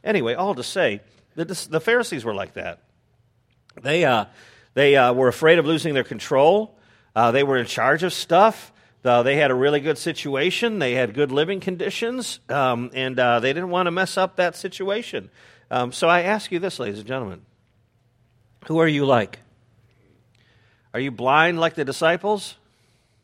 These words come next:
Are you curious about this Savior? Maybe it's murky, but you're curious.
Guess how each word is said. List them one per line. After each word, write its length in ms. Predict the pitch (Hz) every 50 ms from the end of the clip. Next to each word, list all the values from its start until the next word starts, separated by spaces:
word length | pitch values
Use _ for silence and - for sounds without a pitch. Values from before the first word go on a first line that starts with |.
| _ _ _ _ _ _ _ _ _ _ _ _ _ _ _ _ _ _ _ _ _ _ _ _ _ _ _ _ -
Are 60 | - 113
you 140 | 117 123
curious 520 | 117 - - - 160 160 180 185 190 185 -
about 280 | 180 160 170 170 139
this 140 | 151 160 -
Savior? 640 | - - - 151 160 175 165 180 196 202 214 214 196 _ _ _ _ _ _ _ _ _ _ _ _ _ -
Maybe 300 | 120 127 143 143 139 143
it's 140 | 139 131 -
murky, 360 | 120 117 143 170 170 - 185
but 220 | 175 135 131 117 -
you're 100 | - -
curious. 640 | - - 143 151 160 175 190 190 185 - - _